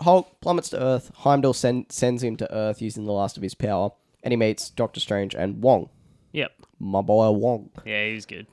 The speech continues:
Speaker 1: Um, and then basically tells him Thanos is coming. And the, the, here's a little thing that I didn't wholeheartedly like. Uh, he goes, "Thanos is coming." Doctor Strange goes, "Who?" And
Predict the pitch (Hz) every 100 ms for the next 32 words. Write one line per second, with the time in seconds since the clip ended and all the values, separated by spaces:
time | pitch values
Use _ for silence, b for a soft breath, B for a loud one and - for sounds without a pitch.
0 | _ - 117 113 113 113 110 110 - _
1 | 117 120 131 131 127 120 135 131 - 131
2 | 123 120 117 107 107 117 - 120 120 110
3 | 107 110 b b b b - 151 156 -
4 | - - 156 160 - 156 139 165 190 202
5 | 202 208 175 165 160 165 147 135 117 127
6 | 139 127 131 120 123 123 120 110 90 104
7 | 180 - _ 117 117 120 123 120 160 160
8 | 156 143 - 139 131 123 135 135 127 135
9 | 123 - 117 110 - _ - 151 147 -
10 | _ _ _ _ _ _ 160 160